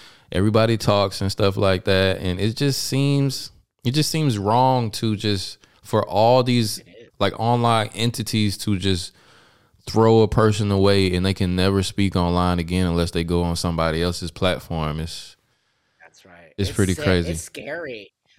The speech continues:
Speaker 2: I mean, people should be scared, whether they like what they're hearing or not. They should be scared
Speaker 1: They should
Speaker 2: to
Speaker 1: be scared
Speaker 2: death.
Speaker 1: because it's getting close to China's, uh, social cre-, credit score,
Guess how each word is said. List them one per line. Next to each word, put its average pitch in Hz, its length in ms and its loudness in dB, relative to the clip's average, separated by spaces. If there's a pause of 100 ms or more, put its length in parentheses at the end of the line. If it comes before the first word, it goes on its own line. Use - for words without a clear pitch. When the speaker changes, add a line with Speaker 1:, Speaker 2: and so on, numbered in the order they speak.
Speaker 2:
I 143 80 -10
mean, 175 120 -8
people 240 260 -14
should 226 180 -10
be 160 140 -12
scared, 151 720 -10
whether 170 220 -14
they 180 140 -10
like 139 600 -14
what 135 180 -20
they're 143 140 -14
hearing 139 320 -16
or 123 80 -18
not. 120 280 -20
They 120 120 -18
should 123 200 -18
be 98 140 -20
scared - 480 -14
Speaker 1:
They 139 80 2
should 220 200 0
Speaker 2:
to 196 40 -4
Speaker 1:
be 185 80 2
scared 147 540 0
Speaker 2:
death. 123 80 -8
Speaker 1:
because 147 240 2
it's 151 100 2
getting 170 300 2
close 180 520 2 (260)
to 143 380 4
China's, 143 680 0
uh, 127 360 6
social 135 480 2
cre-, - 340 2
credit 165 340 2
score, 85 420 0